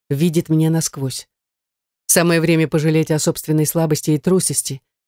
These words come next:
Не так ли, Тая? Как легко ты отмахнулась и оправдала факт совершенного преступления.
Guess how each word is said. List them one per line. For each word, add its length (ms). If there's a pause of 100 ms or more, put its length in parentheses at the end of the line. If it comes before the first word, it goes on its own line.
(220)
Не 100
так 240
ли, 120
Тая? 360 (800)
Как 300
легко 440
ты 120
отмахнулась 760 (840)
и 60
оправдала 680
факт 360
совершенного 680
преступления. 760